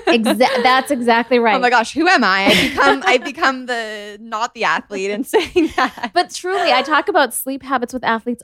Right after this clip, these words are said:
Speaker 1: all the time 'cause that's really where it begins. You have to get in good sleep so that if you have to get up maybe thirty minutes prior to training so that you can eat something so you can practice best. Because why is practice so important?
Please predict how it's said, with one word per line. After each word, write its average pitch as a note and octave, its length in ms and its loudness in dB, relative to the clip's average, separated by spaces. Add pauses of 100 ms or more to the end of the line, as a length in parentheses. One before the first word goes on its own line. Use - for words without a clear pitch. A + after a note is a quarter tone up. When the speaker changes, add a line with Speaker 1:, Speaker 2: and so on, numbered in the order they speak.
Speaker 1:
all A3 240 0
the A3 100 -4
time A3+ 300 -6
'cause A3 140 -8
that's A#3 160 -6
really A3+ 500 -4
where G3 220 -2
it F#3+ 80 -8
begins. G3 520 -8
You G3+ 120 -12
have G3+ 520 -8
to A#3 80 -14
get G3+ 200 -6
in F#3+ 220 -8
good G3 360 -2 (320)
sleep A3 340 -2
so A3+ 120 -6
that G#3+ 100 0
if G3+ 120 -8
you A#3 100 0
have B3+ 160 -2
to C#4 80 -10
get A#3+ 160 0
up D#4+ 240 2
maybe A3 240 -2
thirty A3+ 400 -4
minutes A#3 320 -6
prior G3 400 0
to G3 160 -12
training G3 640 -4 (300)
so - 140 -16
that B3+ 40 0
you A#3+ 80 -2
can B3 180 -2
eat D4+ 180 -6
something A3 360 -4
so G3 120 -8
you G3+ 60 -6
can G#3+ 140 -6
practice - 540 -6
best. - 360 -10
Because G#3 240 -4
why C4 560 2 (320)
is A#3 100 -10
practice A3 440 -4
so G#3+ 120 -2
important? G#3 580 -6